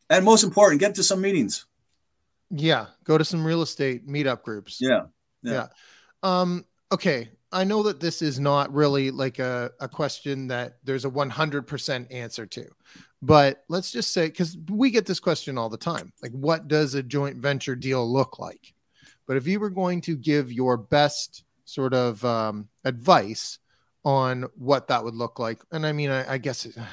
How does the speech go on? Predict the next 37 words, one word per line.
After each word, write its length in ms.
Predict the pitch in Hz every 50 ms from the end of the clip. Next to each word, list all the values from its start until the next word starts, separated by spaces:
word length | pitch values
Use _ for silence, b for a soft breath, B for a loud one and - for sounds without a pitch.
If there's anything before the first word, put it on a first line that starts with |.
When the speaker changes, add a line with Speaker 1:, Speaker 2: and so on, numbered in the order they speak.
| B B _ _ b b b b b b b -
Speaker 2:
it's 120 | 160 -
hard 440 | 151 180 220 220 170 117 107 104 107
because, 400 | 131 127 - 143 131 131 117 -
like, 160 | 120 117 -
everyone's 360 | 110 101 104 120 120 123 120
situation 500 | - 156 131 - 165 180 190 190 - 180
is 140 | 151 127 117
different. 340 | 110 127 110 - - - 104
Maybe 220 | 113 113 107 120
you 100 | 123 127
don't 300 | 123 - 147 151 170 175
have 220 | 151 139 123 113 110
money 240 | 123 117 113 110 110
to 80 | 104
put 180 | - - 120 110
into 300 | 113 113 110 - 127 117
it, 40 | 113
and 140 | 113 123 123
then 180 | 113 113 117 b b b b b _
you 100 | - 120
can't 320 | - - 143 127 123 127 -
really 240 | 139 135 120 113 117
say, 280 | - - 143 127 117 117 -
"Oh, 160 | 143 143 131
well, 240 | 117 120 113 107 110
then 300 | 117 120 117 113 113 113
the 100 | 113 113
best 340 | 104 101 127 120 117 - -
way 140 | 127 123 117
to 80 | 113
go 260 | 104 123 123 120 120
into 240 | 131 135 127 120 117
it 60 | 117
is 100 | 117 -
fifty 300 | - - 117 107 - 120
fifty, 360 | - - 151 143 - - 120 117
split 280 | - - - 117 107